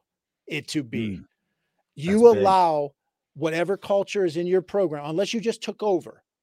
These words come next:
Speaker 1: that culture is what you've allowed or promoted or permitted, uh, the way, based upon how people act, behave,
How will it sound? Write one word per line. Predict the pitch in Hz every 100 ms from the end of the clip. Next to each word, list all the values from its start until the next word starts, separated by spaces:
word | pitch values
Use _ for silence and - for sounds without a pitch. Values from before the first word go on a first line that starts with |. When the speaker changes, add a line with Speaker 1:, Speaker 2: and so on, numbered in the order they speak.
| _ _ - 120
Speaker 1:
that | 156 165 -
culture | 196 180 170 156 139 -
is | 151
what | 123 151 143
you've | 151 139
allowed | 135 131 139 127 101 - -
or | 147
promoted | 139 165 147 147 147 147 151
or | - 147 139 131
permitted, | - 151 143 143 156 160 - _ _ _ _
uh, | 147 139
the | 131 147
way, | 156 160 160 160 220 254 139
based | 170 175 190
upon | - 165 147
how | 156
people | 143 156 151 143 135 -
act, | 147 147 170 - _ _
behave, | 139 135 156 151 156 147